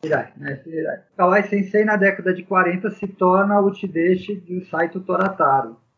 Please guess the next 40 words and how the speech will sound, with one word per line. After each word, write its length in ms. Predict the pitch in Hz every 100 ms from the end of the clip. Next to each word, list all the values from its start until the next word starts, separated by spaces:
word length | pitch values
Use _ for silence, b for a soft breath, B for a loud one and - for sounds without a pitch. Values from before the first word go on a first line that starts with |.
| _ _ _ 147
E, 80 |
através 680 | 151 156 160 143 151 151 135
dele, 380 | 127 147 151 185
conhece 500 | 185 208 160 160 -
Murashige 600 | 170 175 170 170 156 143 156
Sensei 460 | 165 165 - 147
também. 440 | 170 196 143 107 - _ _
Quando 300 | 214 247 277
o 60 | 269
Kawai 320 | 226 202 180
Sensei, 420 | - 170 - 165
na 140 | 156 151
década 440 | 175 185 185 170
de 140 | 170 202
cinquenta, 1040 | - 240 - _ 185 196 202 185 185 139
começa 480 | - 151 175 190 170
a 40 |
visitar 460 | 151 143 143 135 131
o 60 |
Brasil, 280 | 139 139 170
ele 100 | 185
começa 380 | 175 185 190 185
em 40 |
cinquenta 440 | - 185 226 254 233
e 100 | 190
cinco, 380 | - 208 196
ele 140 | 175 170
vem 180 | 165 170
pro 140 | 185
Brasil 420 | 175 175 170 185
pela 200 | 180 170
primeira 340 | 170 175 208 208
vez. 300 | 127 110 - _
Aí 160 | 139 151
ele 180 | 180 196
vai 280 | 170 175 185
pro 140 | 185
interior 520 | 202 185 190 190 190
do 100 | 190
Paraná, 720 | 185 196 196 170 165 156 139